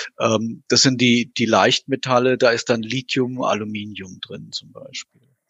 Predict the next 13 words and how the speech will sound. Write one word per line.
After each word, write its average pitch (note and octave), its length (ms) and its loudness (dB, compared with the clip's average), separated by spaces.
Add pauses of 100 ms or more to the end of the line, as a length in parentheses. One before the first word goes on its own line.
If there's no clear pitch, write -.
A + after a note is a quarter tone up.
(720)
Und, G#2 440 -8
ähm, G#2+ 640 0
während, A#2+ 720 0
während A#2 260 2
es - 200 2
relativ D3 460 2
einfach D#3 560 -6
ist, - 340 -10
die - 60 -10
schweren A#2 380 -4
Metalle, A2+ 720 -8 (260)
äh, A2 460 -2 (360)
wieder A2+ 380 0